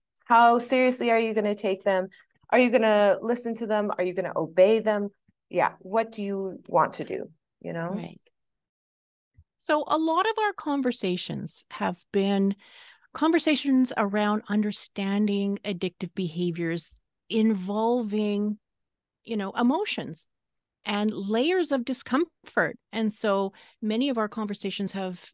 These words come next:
Speaker 3: kind of touched on emotional discomfort, physical discomfort, emotions that are sometimes connected to urges or
Speaker 1: Mm-hmm.
Speaker 3: emotions connected to beliefs,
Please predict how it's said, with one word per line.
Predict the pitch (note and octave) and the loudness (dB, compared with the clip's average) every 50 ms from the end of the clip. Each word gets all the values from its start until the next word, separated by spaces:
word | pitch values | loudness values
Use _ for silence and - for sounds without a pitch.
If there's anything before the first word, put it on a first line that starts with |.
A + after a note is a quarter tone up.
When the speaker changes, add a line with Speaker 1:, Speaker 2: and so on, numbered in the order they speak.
| _ _ _ | _ _ _
Speaker 3:
kind | - - D#4+ F#4+ | -16 -12 -10 -10
of | G4 G4 | -10 -8
touched | - - C#4 B3+ - - - | -8 -8 -8 -8 -8 -8 -6
on | A3+ G#3+ G#3 G#3 G3+ G3 G3 G3 G#3+ A#3+ _ _ - | -4 -4 -2 -2 -2 -4 -4 -6 -8 -12 _ _ -10
emotional | G#3 F#3 E3+ F3 F3+ G#3 G#3 - - D4+ D4 | -8 -6 -6 -6 -6 -6 -6 -6 -6 -6 -6
discomfort, | C4+ D4 - - - - C#4 C#4 C4 - - C4+ C4+ C4+ C4+ C4+ C#4 C4 _ _ - | -6 -6 -8 -10 -10 -8 -8 -8 -8 -8 -8 -6 -6 -4 -4 -6 -8 -10 _ _ -10
physical | - A3 - B3+ - C4+ | -10 -8 -8 -8 -8 -6
discomfort, | B3+ C4 B3+ - - - B3 B3 B3 - - B3+ B3 B3 B3 B3 A#3+ - _ _ - - - - - - - _ _ _ - | -6 -6 -6 -6 -6 -6 -4 -4 -4 -4 -4 -4 -2 0 0 -2 -2 -4 _ _ -20 -20 -20 -20 -20 -20 -20 _ _ _ -2
emotions | - A3 G#3+ G#3 G3+ G#3+ G#3+ - C4+ C4 B3 | 0 0 2 2 2 0 0 0 0 2 2
that | A3+ G#3+ G#3 | 2 0 0
are | G#3 | -2
sometimes | - - A3+ A3 G3+ G#3 G#3 G#3 G3+ - | -4 -4 -4 -4 -2 -2 -2 -4 -4 -6
connected | - G3+ G3 F#3+ F#3 F#3 - - - G3 F#3 - - | -6 -6 -6 -6 -6 -8 -8 -6 -6 -6 -6 -8 -12
to | - - G#3+ G#3+ G3+ G3 F#3 F#3 F3+ F3+ F3+ F3 F3 - _ _ _ - | -10 -8 -6 -4 -2 -2 0 0 0 -2 -2 -4 -8 -10 _ _ _ -10
urges | G3+ G3+ F#3+ F#3+ G3 G#3 - D4 E4 F4 F#4 F#4 F4+ - - - - _ _ _ _ - - - _ _ | -8 -6 -4 -4 -4 -4 -6 -6 -4 -4 -4 -6 -6 -8 -10 -12 -14 _ _ _ _ -20 -20 -20 _ _
or | - G#3+ G#3 G3 F#3+ F#3+ - | -8 -4 -2 -2 -2 -2 -2
Speaker 1:
Mm-hmm. | - G#3+ | -2 -2
Speaker 3:
emotions | G#3 G3 F#3+ G3 - - G#3+ G3+ - | -2 -2 -2 -2 -4 -6 -8 -10 -8
connected | - G#3 G#3 G3 F#3+ F#3 - G#3 F#3+ F3+ | -6 -4 -4 -4 -6 -6 -6 -8 -8 -8
to | - - - G#3 | -8 -10 -10 -10
beliefs, | F3 - F3+ F3 E3+ E3+ E3 F#3 A#3 C4+ A#3 - - - - - - - | -8 -6 -6 -6 -6 -6 -6 -6 -6 -6 -8 -8 -10 -12 -14 -12 -12 -14